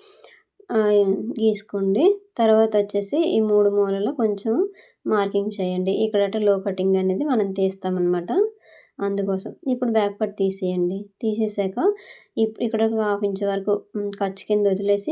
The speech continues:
ఇప్పుడు బ్లౌజ్ తీసేసుకొని ఫ్రంట్ పార్ట్ ఎంత పొడుగు ఉందో ఒకసారి చెక్ చేసుకోండి. అంటే ఫ్రంట్ నెక్ అనేది ఎంత ఉందో ఒకసారి చెక్ చేసుకోండి. ఈ విధంగా పెట్టేసుకుంటే ఖర్చుతో కలిపి ఆరున్నర ఇంచులు అయితే వచ్చిందండి. ఈ విధంగా మార్కింగ్ చేసుకోవాలి. ఇగోండి, స్కేల్ పెట్టేసి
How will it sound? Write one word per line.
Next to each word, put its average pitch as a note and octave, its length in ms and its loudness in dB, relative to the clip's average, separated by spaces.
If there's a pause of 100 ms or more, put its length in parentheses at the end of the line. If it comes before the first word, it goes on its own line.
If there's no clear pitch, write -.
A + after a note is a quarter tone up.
ఇప్పుడు G#3 260 0
బ్లౌజ్ G3 380 0
తీసేసుకొని G3 640 0 (440)
ఫ్రంట్ A3 340 2
పార్ట్ A3 280 2 (120)
ఎంత G#3 200 4
పొడుగు A3 320 2
ఉందో G3+ 240 0
ఒకసారి A3 320 -2
చెక్ G3+ 200 -2
చేసుకోండి. G3 480 0 (100)
అంటే A3+ 300 2
ఫ్రంట్ G#3 480 2
నెక్ G3 260 -4
అనేది G3 300 0
ఎంత G3 260 0
ఉందో G3+ 220 -2
ఒకసారి G#3 340 0
చెక్ F#3 240 -2
చేసుకోండి. F#3+ 460 -4
ఈ A3+ 180 2
విధంగా G3+ 360 2
పెట్టేసుకుంటే G3+ 680 -2 (560)
ఖర్చుతో A3 340 0
కలిపి A3 340 0 (100)
ఆరున్నర G3+ 420 -2
ఇంచులు G3 320 -2
అయితే F#3+ 220 -2
వచ్చిందండి. G3 640 0 (160)
ఈ G#3 120 2
విధంగా F#3+ 360 2
మార్కింగ్ F#3+ 440 -2
చేసుకోవాలి. F#3+ 640 -2 (760)
ఇగోండి, F#3 380 0
స్కేల్ G3+ 420 0
పెట్టేసి G3 420 0